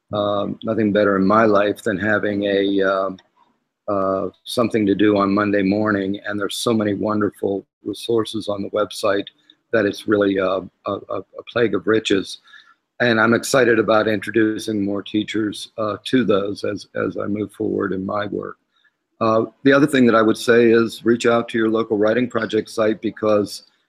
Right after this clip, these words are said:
uh, one of the, you know, I'm, I can almost guarantee you that there are half a dozen teachers who have used, uh, the, uh, curriculum, have used it in many different ways, had lots of different experiences, and could, uh,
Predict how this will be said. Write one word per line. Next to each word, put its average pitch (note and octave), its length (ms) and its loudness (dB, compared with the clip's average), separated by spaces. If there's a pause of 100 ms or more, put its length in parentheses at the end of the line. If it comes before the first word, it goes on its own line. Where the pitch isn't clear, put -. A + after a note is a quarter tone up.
(280)
uh, A2 320 0
one G2 340 0
of G#2 140 -2
the, A2+ 280 4
you A#2+ 160 -2
know, G#2 280 -4 (760)
I'm, A2+ 360 -2
I A#2+ 80 2
can A2+ 140 -4
almost A#2 420 2
guarantee A2+ 400 2
you A2+ 240 6
that G#2+ 180 0
there G#2+ 140 2
are G2 60 0
half A2 220 -2
a - 40 -8
dozen G#2 280 0
teachers A#2 440 -4
who A2 140 -2
have F2+ 120 -4
used, A2 640 2 (500)
uh, G#2 460 0 (420)
the, A2 400 -2
uh, G#2 280 -2 (100)
curriculum, A#2 500 2
have G2 240 -2
used G#2 280 0
it G2 80 0
in G2+ 100 0
many G#2 180 -4
different G2 280 -4
ways, A2+ 280 2 (360)
had A2 160 -2
lots G#2+ 280 0
of - 100 -20
different G#2 260 -2
experiences, A2+ 880 0 (560)
and A2 540 2
could, G#2 360 4
uh, G#2+ 360 2